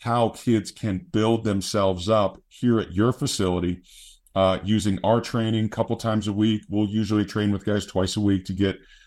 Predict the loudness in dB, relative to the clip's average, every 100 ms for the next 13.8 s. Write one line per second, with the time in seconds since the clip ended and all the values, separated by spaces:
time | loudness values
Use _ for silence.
0 | _ -4 -4 0 -2 0 -2 0 2 2
1 | 0 -12 _ _ -2 0 0 -4 -2 0
2 | 0 -6 _ _ -6 0 2 2 0 0
3 | 0 -2 -6 -4 0 0 -2 -4 -4 -6
4 | -6 -2 0 0 -2 -2 -2 -2 -6 _
5 | -10 -2 0 0 0 0 2 2 -2 -4
6 | -4 -2 -4 -2 -2 0 0 0 0 -6
7 | 0 0 0 -2 -2 -4 -2 -2 0 0
8 | 0 -4 -4 0 0 0 0 -2 -6 -20
9 | _ _ -8 -2 0 2 0 _ _ _
10 | -4 -4 -2 2 2 2 0 -2 0 0
11 | 2 2 0 0 0 -2 -2 -4 -6 -4
12 | -6 -6 -2 -2 0 0 -2 0 0 0
13 | 2 2 2 0 0 -2 -6